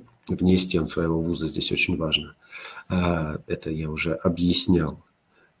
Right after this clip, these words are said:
И, собственно, вот тот рейтинг, который мы сейчас готовим по рейтинг авторов, с использованием этих данных, он немножко картину по предыдущим годам, естественно, меняет.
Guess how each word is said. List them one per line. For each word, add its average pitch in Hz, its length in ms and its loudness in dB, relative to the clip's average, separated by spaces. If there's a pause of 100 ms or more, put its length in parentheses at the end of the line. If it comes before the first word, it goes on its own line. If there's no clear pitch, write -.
(100)
И, 104 340 10
собственно, 95 460 6
вот 92 180 6
тот 90 160 2
рейтинг, 87 340 0
который 78 280 -6
мы 80 120 0
сейчас 80 240 0
готовим 78 420 -4
по 76 400 -2
рейтинг 80 340 -6
авторов, - 460 -8 (100)
с - 180 -8
использованием 85 600 2
этих 90 240 -4
данных, 117 320 6
он 90 80 4
немножко 87 340 4
картину 87 400 -4
по - 100 -12
предыдущим 80 560 -6
годам, 73 280 -4
естественно, - 440 -6
меняет. - 380 -20